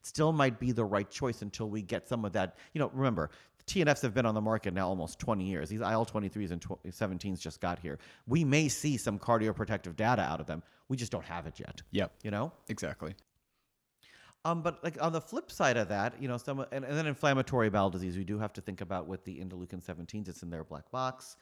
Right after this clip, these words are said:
Speaker 1: Um, there are some patients that have either had, uh, new onset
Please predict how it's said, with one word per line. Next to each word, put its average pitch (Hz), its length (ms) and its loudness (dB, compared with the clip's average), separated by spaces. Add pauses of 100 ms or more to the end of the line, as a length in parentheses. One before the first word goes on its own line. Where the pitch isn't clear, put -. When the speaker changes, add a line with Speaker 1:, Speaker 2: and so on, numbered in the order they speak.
(460)
Speaker 1:
Um, 95 240 -2
there 110 240 -2
are 110 180 0
some 110 300 -2
patients 123 640 -2 (380)
that 107 220 0
have 107 220 -4
either 104 320 -6
had, 87 420 -4 (480)
uh, 78 220 -8 (400)
new 117 340 -4
onset 135 600 -2